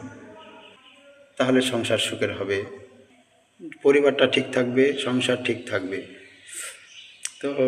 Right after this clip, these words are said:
সর্বোপরি সকলকেই বলছি, নারী পুরুষ সকলকেই ভালো হতে হবে,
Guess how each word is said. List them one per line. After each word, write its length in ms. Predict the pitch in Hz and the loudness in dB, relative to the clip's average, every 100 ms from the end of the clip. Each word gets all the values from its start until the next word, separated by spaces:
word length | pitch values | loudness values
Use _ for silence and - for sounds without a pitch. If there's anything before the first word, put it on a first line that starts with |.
| 131 131 127 - | 2 -2 -8 -10
সর্বোপরি 680 | - 127 135 135 143 143 143 - - - - - - - - - - - - - - - - - - - - - - - - | 2 4 8 8 6 4 2 -2 -10 -16 -20 -20 -20 -20 -20 -20 -20 -20 -20 -20 -20 -10 2 4 6 6 4 -2 -10 -12 -8
সকলকেই 520 | - - 147 139 151 | -4 6 6 8 6
বলছি, 540 | 139 131 - 160 - - | 6 6 4 -2 -4 0
নারী 280 | 127 135 135 | 4 6 6
পুরুষ 360 | 139 160 - | 4 0 -2
সকলকেই 420 | 139 151 139 156 | 0 4 4 4
ভালো 260 | 143 127 131 | 2 4 4
হতে 220 | 123 123 | 2 0
হবে, 280 | 131 143 202 | 0 0 -2